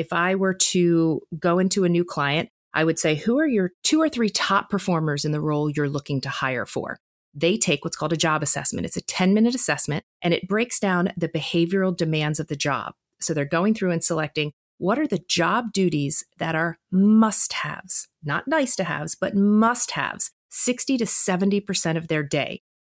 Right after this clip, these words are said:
We also have the hiring manager take the assessment. And afterwards, we have what's called a stakeholder meeting. So we look at the results of all those who took the assessment. We come to an agreement. We read what's called a job report that identifies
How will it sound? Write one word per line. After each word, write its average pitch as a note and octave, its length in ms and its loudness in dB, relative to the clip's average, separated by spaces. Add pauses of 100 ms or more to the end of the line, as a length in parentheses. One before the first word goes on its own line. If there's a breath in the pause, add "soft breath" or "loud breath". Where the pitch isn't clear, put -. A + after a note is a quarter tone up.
(200)
We E3 80 2
also D3+ 200 0
have D3+ 140 -4
the - 60 -6
hiring D#3+ 440 0
manager A3+ 380 2
take A#3 240 -4
the B3 80 0
assessment. B3 520 -2 (260)
And G#3 160 2
afterwards, G#3+ 580 -2
we F#3 100 0
have E3+ 120 -2
what's F3 120 -4
called D3+ 180 -6
a D3+ 40 -4
stakeholder D#3+ 640 -2
meeting. D3+ 400 -6
So - 160 -2
we D#3+ 80 -2
look F3 240 0
at A#3 80 -4
the A3 80 -4
results F#3+ 480 -2
of D3 80 -10
all C#3+ 160 -2
those D3+ 200 -2
who C#3+ 80 -6
took - 200 -10
the C#3 80 -4
assessment. F3 480 -2 (340)
We D3+ 80 -8
come E3 240 -2
to F3 140 -2
an D#3 40 0
agreement. D#3 540 0
We D3+ 180 -4
read D#3+ 280 0
what's D#3+ 120 -6
called D3 200 -4
a C#3+ 40 -2
job D3 340 -2
report G3+ 440 -4
that F3 100 -6
identifies D#3 800 -2